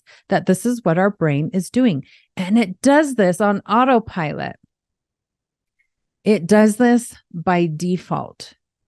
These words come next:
So that means we are thinking these negative thoughts of being used on autopilot by default, right? Not by choice. But what ends up happening is we might have that thought and we can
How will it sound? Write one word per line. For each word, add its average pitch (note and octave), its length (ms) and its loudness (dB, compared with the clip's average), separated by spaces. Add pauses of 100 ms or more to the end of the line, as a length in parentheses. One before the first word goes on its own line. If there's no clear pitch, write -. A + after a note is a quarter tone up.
(520)
So G#3 240 2
that G#3 160 2
means B3 300 6
we G3 120 4
are A3+ 140 4
thinking A3 720 0
these F3+ 540 -4 (240)
negative G#3+ 540 2
thoughts D#3 460 -2 (120)
of D3+ 180 -6
being G#3 240 4
used F#3 760 0 (680)
on E3+ 220 0
autopilot F3 880 0 (520)
by G3+ 360 2
default, F3+ 680 0 (140)
right? E3 400 0
Not F#3+ 640 2
by E3+ 480 0
choice. G3+ 560 -4
But E3 100 0
what D#3 180 -2
ends G#3 180 0
up F3+ 140 -4
happening G#3 440 -2
is D#3+ 160 -6
we G3 120 0
might F#3+ 220 2
have A3+ 280 -2
that F#3+ 200 -2
thought A#3+ 300 2
and E3 160 0
we E3+ 100 -2
can D#3 360 -6